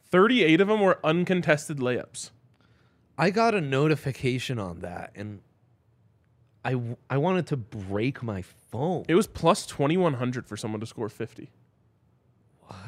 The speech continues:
Speaker 1: Yeah, 'cause they didn't think someone would be selfish enough to just take the ball every time.
Speaker 2: That's the thing. It's the most selfish thing you could ever do.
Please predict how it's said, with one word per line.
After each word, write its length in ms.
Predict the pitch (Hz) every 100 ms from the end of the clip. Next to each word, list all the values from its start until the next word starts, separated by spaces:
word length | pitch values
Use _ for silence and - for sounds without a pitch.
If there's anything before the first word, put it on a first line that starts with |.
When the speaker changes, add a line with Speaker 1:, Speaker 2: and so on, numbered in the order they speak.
| 143 117 _ _ _ -
Speaker 1:
Yeah, 220 | 127 110 -
'cause 140 | 143
they 100 | 147
didn't 180 | 160 147
think 140 | 143
someone 180 | 131 151
would 40 | 135
be 60 |
selfish 440 | 127 - 139 135 -
enough 200 | 117 110
to 100 | 113
just 200 | 110 - _ _ _ -
take 200 | 147 -
the 80 |
ball 260 | 123 120 -
every 280 | 120 117 107
time. 280 | 117 104 - _
Speaker 2:
That's 260 | 202 226 -
the 100 | 160
thing. 340 | - 208 175
It's 200 | 117 -
the 100 | -
most 260 | 143 151 139 - -
selfish 560 | 143 143 143 160 -
thing 220 | - 143 135
you 100 | 120
could 140 | 131
ever 240 | 120 107
do. 540 | 95 107 113 95 -